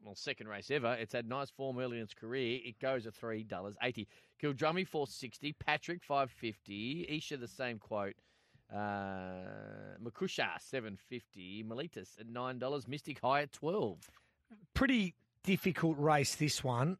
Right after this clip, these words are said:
Speaker 2: Um, a lot of these horses run, uh, you know, okay, benchmark fifty-eight, and some haven't performed at sixty-four. And, um, I thought that Kildrummy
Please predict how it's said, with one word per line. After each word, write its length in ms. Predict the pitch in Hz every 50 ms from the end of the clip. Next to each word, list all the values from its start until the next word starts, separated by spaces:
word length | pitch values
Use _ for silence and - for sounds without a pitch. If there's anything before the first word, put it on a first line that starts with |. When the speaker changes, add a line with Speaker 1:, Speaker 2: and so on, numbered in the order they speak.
| _ -
Speaker 2:
Um, 440 | 151 143 139 139 135 135 131 139 143
a 60 | 156 160
lot 100 | 160 156
of 60 | 147
these 200 | 147 135 120 -
horses 520 | 135 139 143 - - 143 107 92 - - - _ -
run, 320 | 131 135 131 127 120 127 -
uh, 100 | - 139 120 117 139
you 80 | 131
know, 140 | 123 117 110 117
okay, 280 | 117 - - 135 127 117
benchmark 500 | 104 - 123 117 - - - 123 113 -
fifty-eight, 580 | - - 123 - - - 127 123 120 120 120 - -
and 100 | 113 107 - - - - - _ _ - _ _ _ _
some 220 | - - 156 143
haven't 180 | 147 151 135 120
performed 400 | - 131 - - 156 165 160 156
at 80 | 147
sixty-four. 680 | - - 180 151 - - 156 131 - 175 180 185 185
And, 140 | 180 170 170 - -
um, 340 | 170 165 165 165 160 160 165 - _ _ - - - - _ _ _ _ _ _ _
I 60 | 170
thought 240 | 170 - - 226 220
that 160 | 180 165 -
Kildrummy 800 | - - - 202 190 185 147 - - 151 170 170 190 233 269